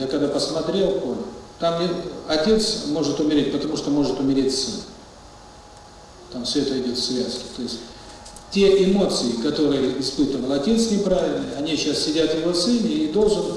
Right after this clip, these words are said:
расплатиться сын. Чтобы спасти сыну, э, жизнь, умирает отец». Я говорю: «Ты знаешь, шансов мало, но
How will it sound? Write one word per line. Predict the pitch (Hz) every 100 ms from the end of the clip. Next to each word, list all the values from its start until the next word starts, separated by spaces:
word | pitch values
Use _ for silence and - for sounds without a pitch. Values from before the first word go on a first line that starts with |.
| - - -
расплатиться | 143 - 160 175 160 - 135
сын. | - -
Чтобы | - 190 196
спасти | 202 208 202 208 202
сыну, | - 190 170 165 - - - - - - - 156
э, | 156 151 151 147
жизнь, | 160 226 180 139 123 - -
умирает | 135 175 208 180 -
отец». | - - - - - - - - - - - - - - - - - - - - - -
Я | 180
говорю: | 190 190
«Ты | 185
знаешь, | 214 220 - - - - - - - - - - - - - -
шансов | - 180 180 165 -
мало, | 175 165 110 - - - - - - - - - - - -
но | 135 156 139 - -